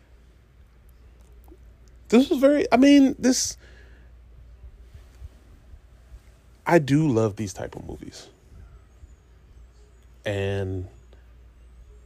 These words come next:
looking at the cast, I was so happy they hired Nigerians to play a lot of these characters. You know, there's a lot of movies that will do certain things and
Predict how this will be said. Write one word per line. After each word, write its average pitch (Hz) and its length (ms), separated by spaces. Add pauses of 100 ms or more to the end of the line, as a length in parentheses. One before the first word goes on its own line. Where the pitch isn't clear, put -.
(120)
looking 170 480
at - 720 (400)
the 120 220
cast, - 760 (2250)
I 120 80
was 101 160
so 135 140
happy 123 240
they 113 160
hired 110 380
Nigerians 120 760
to - 120
play 107 360
a - 100
lot 107 220
of 107 80
these 107 180
characters. 107 540
You 110 80
know, 104 160
there's 98 220
a 101 40
lot 101 180
of 107 60
movies 104 380
that 95 180
will 95 100
do 101 320
certain 101 320
things 101 420
and 92 520